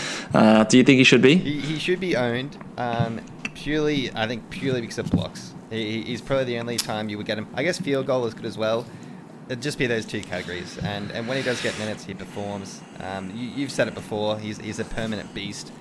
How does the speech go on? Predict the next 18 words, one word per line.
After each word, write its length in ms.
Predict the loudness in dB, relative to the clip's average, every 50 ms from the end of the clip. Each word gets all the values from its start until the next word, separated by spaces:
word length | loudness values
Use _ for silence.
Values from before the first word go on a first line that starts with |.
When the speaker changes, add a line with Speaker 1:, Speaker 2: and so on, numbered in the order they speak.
| -18 -18 -18 -18 -18 -18 -16
Speaker 2:
So 400 | -10 -4 -2 0 0 0 0 -2 -4 -8 -14 -12 -10 -6
he, 100 | -4 -4
he's 220 | -2 -2 -2 -2 -2
been 100 | -2 -2
putting 240 | 2 2 2 2 0
up 80 | -2
good 140 | -4 -4 -4
stats 320 | 0 4 6 8 8 8
Speaker 1:
Hmm. 80 | 6 6
Speaker 2:
recently. 420 | 4 0 -4 -6 -10 -10 -10 -8
I 80 | -6 -6
mean, 140 | -6 -4 -4
he 80 | -2
had 140 | -2 0 -2
his 300 | -2 -4 -4 -8 -10 -10 -6
eight 180 | -4 -4 -4 -4
Speaker 1:
Yep. 200 | -8 -12 -6 0
Speaker 2:
thirteen, 680 | 4 8 10 10 10 10 6 2 -2 -4 -6 -6 -8